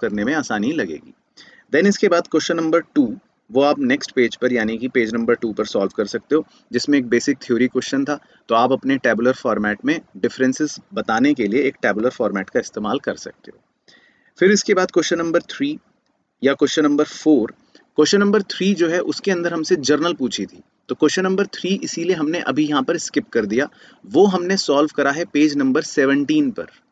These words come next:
तो ये देखिए बच्चों, page number seventeen में अब यहाँ हमने question number three solve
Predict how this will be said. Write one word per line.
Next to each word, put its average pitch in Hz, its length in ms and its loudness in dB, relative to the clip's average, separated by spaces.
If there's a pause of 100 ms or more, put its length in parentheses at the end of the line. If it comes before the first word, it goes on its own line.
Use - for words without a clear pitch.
तो 143 60 0
ये 165 180 4
देखिए 143 280 0
बच्चों, 98 240 -4
page 165 320 2
number 160 220 2
seventeen 127 560 2
में 143 160 0 (400)
अब 180 120 0 (120)
यहाँ 127 300 2
हमने 208 280 4
question 196 280 2
number 185 280 0
three 170 240 -6
solve 139 280 2